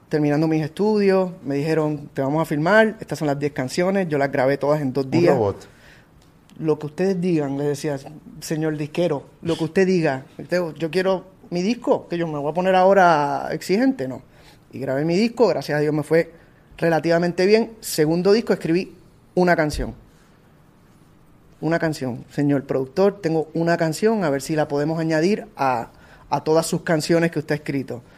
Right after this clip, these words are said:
Speaker 1: Tercer disco, escribí cuatro canciones. Y ya a partir del cual, del cuarto disco he escrito básica-, básicamente todas. O coescrito básicamente todas.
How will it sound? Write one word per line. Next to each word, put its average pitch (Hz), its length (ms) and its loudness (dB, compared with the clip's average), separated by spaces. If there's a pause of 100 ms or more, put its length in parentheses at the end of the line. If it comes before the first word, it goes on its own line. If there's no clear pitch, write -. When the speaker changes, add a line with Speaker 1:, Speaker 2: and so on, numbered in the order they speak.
(580)
Speaker 1:
Tercer 165 420 2
disco, 208 600 0
escribí 147 720 -4 (540)
cuatro 165 360 4
canciones. 127 600 -6 (360)
Y 147 100 -4
ya 151 100 6
a - 40 2
partir 170 280 4
del 165 120 2
cual, 165 280 0 (100)
del 151 300 0
cuarto 165 320 2
disco 240 240 0
he 147 40 2
escrito 143 680 -2
básica-, 143 420 -6
básicamente 160 640 -2
todas. 107 440 -8 (400)
O 147 160 -4
coescrito 156 640 -2
básicamente 117 560 -8
todas. 113 300 -12